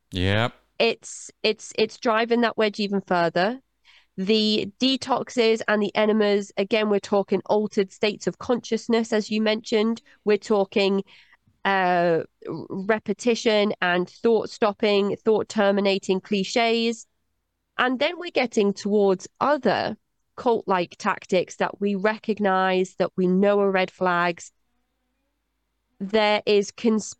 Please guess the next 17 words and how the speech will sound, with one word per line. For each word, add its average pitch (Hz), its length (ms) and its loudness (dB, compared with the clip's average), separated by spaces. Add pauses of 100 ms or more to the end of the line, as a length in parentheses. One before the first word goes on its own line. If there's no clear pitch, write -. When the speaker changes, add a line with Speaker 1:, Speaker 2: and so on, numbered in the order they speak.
(460)
Speaker 2:
conspiratorial 226 1120 2
thinking 285 640 -2 (160)
Speaker 1:
Mm-hmm. 180 360 -10
Speaker 2:
within, 208 680 2 (600)
within 226 380 2
the 208 80 -2
teachings, 254 680 -2 (580)
huge 302 960 -4 (360)
anti-vax 185 1000 -2 (460)
positioning, 185 720 0 (260)
Speaker 1:
Mm-hmm. 101 380 -8
Speaker 2:
taking 277 440 -4
kids 240 300 -2
out 226 160 0
of 196 140 -2
school 226 720 0 (380)
so 202 560 2